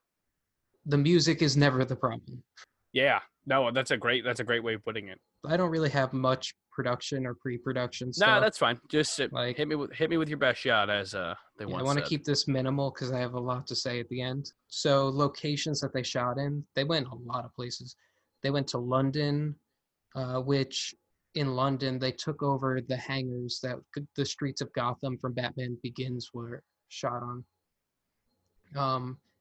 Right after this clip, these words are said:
Speaker 1: and that's where they built the pit and Bane's lair in the
Speaker 2: Okay.
Speaker 1: sewers. Then they shot in Manhattan, uh, the Wall Street area. I actually was in college around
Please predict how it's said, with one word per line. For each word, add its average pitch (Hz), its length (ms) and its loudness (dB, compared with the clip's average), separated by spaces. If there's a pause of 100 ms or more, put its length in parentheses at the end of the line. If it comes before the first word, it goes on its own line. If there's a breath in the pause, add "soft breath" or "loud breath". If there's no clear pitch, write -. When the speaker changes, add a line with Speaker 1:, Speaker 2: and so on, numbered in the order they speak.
Speaker 1:
and 131 220 -4 (140)
that's 143 260 4
where 151 100 4
they 135 100 4
built 131 460 0
the 127 260 -2 (120)
pit 143 320 0
and 123 280 -4 (240)
Bane's 127 500 -4
lair 123 560 -2 (160)
in 135 100 -6
the 123 80 -6 (100)
Speaker 2:
Okay. 127 260 4
Speaker 1:
sewers. 127 300 -10 (520)
Then 135 260 2
they 131 140 0
shot 135 320 2
in 131 80 0
Manhattan, 127 720 -2 (880)
uh, 123 300 -4 (240)
the 143 80 0
Wall 131 240 2
Street 127 320 -2
area. 123 440 -4 (120)
I 135 120 2
actually 165 300 2
was 131 220 -2 (260)
in 139 220 0
college 123 540 -2
around 127 540 -2